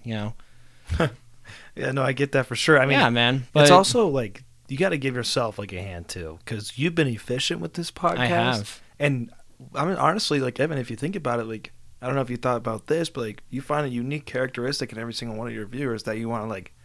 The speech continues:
Speaker 2: release that characteristic.
Speaker 1: Exactly, man.
Speaker 2: But the thing about you is you have, like, each one of, like, you have, like, a little, you have a little piece of every single one of our characteristics, 'cause you're always able to relate with us. Like, it's kinda
Speaker 1: Yeah.
Speaker 2: like something crazy to look at, like, 'cause, like,
Speaker 1: Right.
Speaker 2: I, I'm, I'm one of your listeners. I always listen to your podcasts.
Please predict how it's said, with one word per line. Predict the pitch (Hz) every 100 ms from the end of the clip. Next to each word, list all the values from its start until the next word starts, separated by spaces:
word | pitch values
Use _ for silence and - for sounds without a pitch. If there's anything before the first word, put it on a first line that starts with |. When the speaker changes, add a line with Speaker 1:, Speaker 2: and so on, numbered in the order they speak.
| - - 107
Speaker 2:
release | 95 120 170 -
that | 104 -
characteristic. | 110 92 95 92 147
Speaker 1:
Exactly, | 135 113 117 165 - 113
man. | 110 113 127
Speaker 2:
But | 151 147 -
the | 139 135
thing | 196
about | 233 185 127
you | 139 175
is | 151 147
you | 190
have, | 196 185
like, | 139 -
each | 127 151 -
one | 127 131
of, | 127 117
like, | -
you | 151
have, | 135
like, | 104
a |
little, | 113 139
you | 135
have | 202
a |
little | 131 131 117
piece | - - 104 -
of | -
every | 107 -
single | - - 101
one | -
of | -
our | 92
characteristics, | - 92 - 90 - - -
'cause | 135 131
you're | -
always | 190 202
able | 139 143 143
to | 131
relate | 120 92 -
with | -
us. | - - -
Like, |
it's | 120
kinda | - 131
Speaker 1:
Yeah. | 147
Speaker 2:
like | 120
something | 117 110
crazy | 120 113 110
to |
look | 107 131 131
at, | - -
like, | 123
'cause, | 135 123
like, | 123
Speaker 1:
Right. | 110 135 127
Speaker 2:
I, | 117
I'm, | - -
I'm | 107 139
one | 120
of |
your | 101
listeners. | 95 - 104 110 -
I | - 113
always | 123 123
listen | 104 - 101
to |
your | 95
podcasts. | - - - - - - -